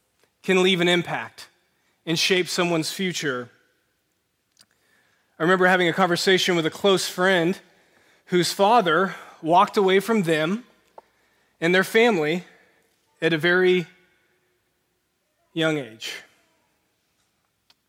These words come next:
And as they reflected on that reality, they said, "He didn't say anything to me. He didn't say anything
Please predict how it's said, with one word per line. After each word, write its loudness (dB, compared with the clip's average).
And -2
as 0
they 0
reflected 0
on 2
that 0
reality, 2
they 0
said, -2
"He -2
didn't 0
say 0
anything -2
to -12
me. -6
He -2
didn't 0
say -2
anything -2